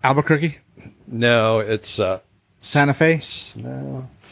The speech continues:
Speaker 2: it's another one. It's a big one. I thought it started with an S. It's not Santa Fe. It's, we'll think of it as we go.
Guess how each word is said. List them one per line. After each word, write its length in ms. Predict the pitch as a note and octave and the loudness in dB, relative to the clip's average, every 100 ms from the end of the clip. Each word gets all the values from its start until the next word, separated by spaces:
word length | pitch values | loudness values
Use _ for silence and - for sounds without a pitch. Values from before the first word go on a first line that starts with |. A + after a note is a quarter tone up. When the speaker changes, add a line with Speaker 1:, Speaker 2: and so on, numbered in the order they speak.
| - - - | -20 -20 -20
Speaker 2:
it's 180 | - - | -12 -8
another 500 | - - G2+ G#2 G2 | -6 -2 0 2 2
one. 320 | F2+ F2 F#2 - - | 0 -4 -8 -12 -16
It's 280 | - - - | -4 0 0
a 40 | |
big 360 | F2 - G2 F2+ | -2 -2 -2 0
one. 240 | D#2 C2 - - - A#2 A#2 - - | -6 -10 -14 -20 -12 -12 -12 -16 -4
I 60 | B2+ | -2
thought 240 | - C#3+ | 2 0
it 80 | G#2 | 0
started 400 | - F#2+ F2 E2+ | 0 0 0 -4
with 180 | E2+ - | -4 -4
an 100 | F#2 | -6
S. 340 | - E2+ E2+ - | -8 -10 -8 -8
It's 180 | G#2 - | -6 0
not 200 | C3 B2 | 2 4
Santa 240 | B2 A2 | 2 2
Fe. 420 | F#2 G2+ F#2+ F2+ F2+ | 0 0 0 0 -4
It's, 340 | - - - - _ - - | -6 -6 -8 -14 _ -20 -8
we'll 140 | - A#2+ | 0 2
think 220 | - G2+ | 2 0
of 120 | F#2+ | 2
it 120 | F#2 | 0
as 200 | F2+ F2 | 2 -2
we 80 | F#2 | -4
go. 420 | F2+ F#2 F2+ F2 | -4 -2 0 -2